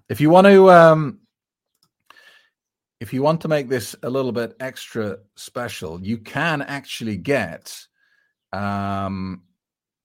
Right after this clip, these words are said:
a copy of my official four two one journal. Let's see if I can share this with you. Hang on a minute. Uh, da,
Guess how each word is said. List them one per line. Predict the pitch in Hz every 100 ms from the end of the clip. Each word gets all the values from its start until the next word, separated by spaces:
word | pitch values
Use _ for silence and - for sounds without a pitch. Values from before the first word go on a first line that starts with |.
| _ _ _ _ - _ _ _ _ _ _ _ _ _ 101
a | 98 101 - -
copy | - 165 - 95 82 101 - _ _ _ _ _ _ _ _ -
of | 107 117
my | 113 104
official | 101 - 180 175 - 85 85
four | - - 110
two | 101 - 104
one | 98 95 92
journal. | 98 104 87 73
Let's | 90 - -
see | 123
if | 104
I | 101
can | 95 90
share | - - 85
this | 78 - -
with | 76
you. | 80
Hang | 78 92
on | 80
a | 71
minute. | 65 - _ _ _ _ _ _ _ _
Uh, | - 87 - 53 57 57 62 65
da, | 85